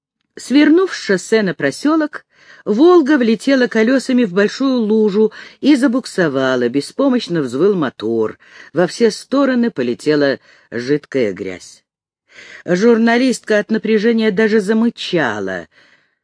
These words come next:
но всё обошлось. Машина вырвалась из лужи и пошла дальше. Опять зарядил дождик.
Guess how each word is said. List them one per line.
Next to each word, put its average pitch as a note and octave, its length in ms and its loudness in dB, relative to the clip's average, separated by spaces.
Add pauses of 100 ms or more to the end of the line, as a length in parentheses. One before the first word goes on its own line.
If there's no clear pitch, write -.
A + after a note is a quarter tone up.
(120)
но B3+ 180 4
всё D3 280 -4
обошлось. - 720 -16 (400)
Машина F3+ 500 -2
вырвалась B3 560 0
из G#3 220 -4
лужи A3 480 0 (340)
и A3+ 140 2
пошла B3 440 0
дальше. B2 680 -6 (440)
Опять A3+ 720 0
зарядил F#3 600 0
дождик. E3 640 -6